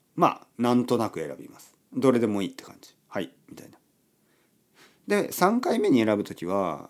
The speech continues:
あの、いつもベーシックに戻ってしまう。<laughs> よくあるパターンですね。例えばこの前行ったドーナツ屋、そこもたくさんのチョイスがある。最初に僕はプレーンを頼みました。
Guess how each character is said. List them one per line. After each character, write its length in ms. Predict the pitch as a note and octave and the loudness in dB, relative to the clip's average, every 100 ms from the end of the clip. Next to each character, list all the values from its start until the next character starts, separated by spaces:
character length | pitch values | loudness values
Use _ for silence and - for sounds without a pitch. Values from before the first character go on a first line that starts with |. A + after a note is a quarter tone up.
| _ - | _ -8
あ 100 | A#2+ | -6
の、 200 | G#2+ G2+ | -4 -6
い 80 | |
つ 100 | C3 | -6
も 80 | G#2 | -6
ベ 120 | D2+ | -4
ー 40 | G#2+ | -4
シ 100 | F#2+ | -6
ッ 40 | |
ク 60 | E2+ | -12
に 60 | D#2+ | -8
戻 220 | G2+ A2 | -4 -6
っ 40 | |
て 140 | - D#2 | -6 -12
し 120 | E2+ | -12
ま 80 | - | -14
う。 40 | - _ _ _ _ | -14 _ _ _ _
<laughs> 520 | _ _ _ - - - | _ _ _ -20 -16 0
よ 160 | F3 | 0
く 120 | - | 2
あ 60 | G2 | -2
る 80 | D#2+ | -2
パ 120 | - | -10
タ 120 | E2+ | -10
ー 20 | |
ン 60 | - | -12
で 60 | - | -14
す 120 | - | -18
ね。 100 | - _ _ _ - _ _ _ - E3+ | -20 _ _ _ -20 _ _ _ -4 0
例 80 | |
え 40 | D#3 | 2
ば 120 | G2 | 0
こ 120 | A#2 | -2
の 100 | A2 | -2
前 360 | G#2 F2+ C#2 - - | -2 -4 -8 -12 -16
行 100 | - | -12
っ 20 | |
た 160 | F#2 E2+ | -8 -6
ド 140 | E2+ | -6
ー 20 | |
ナ 140 | D#2 C#2 | -8 -14
ツ 220 | - C#2+ | -16 -16
屋、 140 | C#2 | -16
そ 120 | - | -14
こ 100 | A#2 | -4
も 100 | C#3+ | -2
た 120 | C3 A#2 | -2 -8
く 100 | - | -8
さ 120 | A2+ | -6
ん 60 | |
の 80 | E2 | -6
チ 100 | E2 | -8
ョ 20 | |
イ 40 | D#2 | -12
ス 100 | - | -14
が 80 | - | -18
あ 20 | |
る。 160 | - - | -20 -12
最 200 | - E3 | -6 -4
初 100 | F3 | -2
に 100 | D3 | -2
僕 200 | C3+ C#3+ | -2 -4
は 80 | - | -6
プ 180 | - | -2
レ 200 | B2+ D#3+ | 2 4
ー 40 | A2+ | 2
ン 80 | - | -4
を 100 | - _ _ - | -16 _ _ -18
頼 220 | - E2 | -12 -12
み 80 | C#2+ | -12
ま 120 | C2 | -14
し 100 | |
た。 80 | - | -18